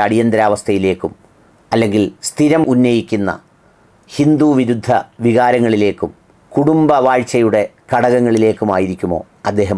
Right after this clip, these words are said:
പോകുന്നത്? അതോ മാറ്റത്തിൻ്റെ തുടക്കമാവുമോ ഈ പാർലമെൻറ്റ് സമ്മേളനത്തിൻ്റെ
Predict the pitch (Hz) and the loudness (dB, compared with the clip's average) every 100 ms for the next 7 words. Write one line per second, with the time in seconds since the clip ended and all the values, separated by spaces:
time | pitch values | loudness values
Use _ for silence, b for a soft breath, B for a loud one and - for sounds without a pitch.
0 | 90 90 85 76 - - _ _ _ - | -2 -2 -2 -4 -8 -18 _ _ _ -8
1 | 110 101 95 - _ _ 101 107 107 - | -4 -2 -2 -6 _ _ -2 -2 -2 -4
2 | - 98 98 92 87 - 92 82 85 82 | -6 -4 -4 -4 -4 -2 -2 -2 -2 -8
3 | - _ _ - 95 90 - _ _ _ | -12 _ _ -6 -4 -4 -8 _ _ _
4 | _ 104 101 101 95 92 92 95 90 87 | _ -2 0 0 0 -2 -4 -2 -2 -2
5 | 87 - 82 | -2 -6 -8